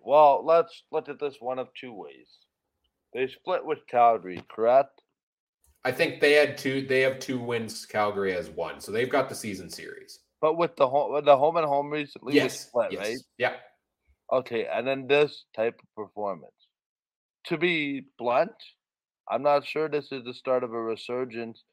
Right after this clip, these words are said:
Speaker 1: rather than Vernon <laughs> Adams taking care of business this week and doing what he should have done and doing what he did and what he should have done.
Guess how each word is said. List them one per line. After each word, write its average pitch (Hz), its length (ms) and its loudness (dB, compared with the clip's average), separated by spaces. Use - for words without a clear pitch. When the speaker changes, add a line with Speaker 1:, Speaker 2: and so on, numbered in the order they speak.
Speaker 1:
rather 135 400 4
than 123 480 0
Vernon 143 380 4
<laughs> - 0 -
Adams 135 640 0
taking 147 360 -8
care 131 220 0
of 110 140 0
business 127 480 -4
this 117 200 -10
week 127 260 -8
and 117 180 -4
doing 139 280 0
what 135 120 0
he 135 120 -4
should 143 220 -4
have 131 160 -2
done 127 320 4
and 117 140 -4
doing 135 240 0
what 127 140 2
he 131 120 -4
did 139 320 4
and 110 140 0
what 131 120 0
he 135 100 -2
should 127 220 -6
have 120 120 -6
done. 73 240 -6